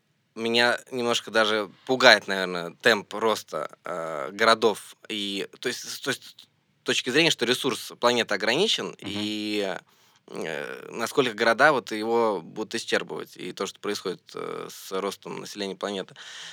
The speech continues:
Speaker 1: Но я бы очень хотел съездить, посмотреть на это своими глазами. Мне, честно говоря, даже снился, <laughs> мне недавно снилось, что я лечу над Чунцинь.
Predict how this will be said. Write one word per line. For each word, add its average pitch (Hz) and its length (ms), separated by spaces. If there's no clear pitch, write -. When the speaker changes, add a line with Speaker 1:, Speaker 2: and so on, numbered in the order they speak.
Speaker 1:
Но 123 580
я 123 180
бы 123 200
очень 127 360
хотел 98 280
съездить, 95 380
посмотреть 104 380
на 98 60
это 92 100
своими 101 200
глазами. 120 380
Мне, 107 200
честно 117 180
говоря, 110 160
даже 107 180
снился, 101 640
<laughs> 113 300
мне 139 140
недавно 139 320
снилось, 170 280
что - 140
я 117 60
лечу 120 340
над 92 220
Чунцинь. - 500